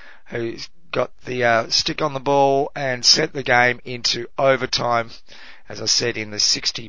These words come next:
plus minutes. So f-, whistle had blown and, uh, taking that short corner. So once again,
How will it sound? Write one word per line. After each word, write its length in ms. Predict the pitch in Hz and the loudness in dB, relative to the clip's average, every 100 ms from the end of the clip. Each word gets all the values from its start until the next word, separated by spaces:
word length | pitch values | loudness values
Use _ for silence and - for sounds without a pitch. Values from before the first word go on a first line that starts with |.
| - | -8
plus 420 | - 127 113 - | 0 2 2 0
minutes. 320 | 131 131 - | -4 -6 -2
So 340 | - 123 113 107 | 0 2 0 -2
f-, 280 | - - - - - - - - - | -8 -14 -14 -14 -12 -12 -12 -10 0
whistle 300 | 202 - 165 | 6 8 8
had 120 | 147 | 8
blown 440 | 175 190 240 240 - | 10 10 8 4 -4
and, 180 | 165 170 | -8 -2
uh, 280 | 151 147 143 | 2 2 2
taking 380 | - 147 147 143 | 2 0 -2 -4
that 180 | 135 135 | -2 0
short 320 | - 139 - | 0 0 -2
corner. 380 | 143 165 226 226 - - - - - - - - - - | -2 0 0 -2 -6 -16 -16 -16 -14 -14 -14 -16 -16 -10
So 160 | - 185 | -2 4
once 260 | 185 208 - | 4 6 4
again, 440 | 170 185 139 127 | 6 4 2 -10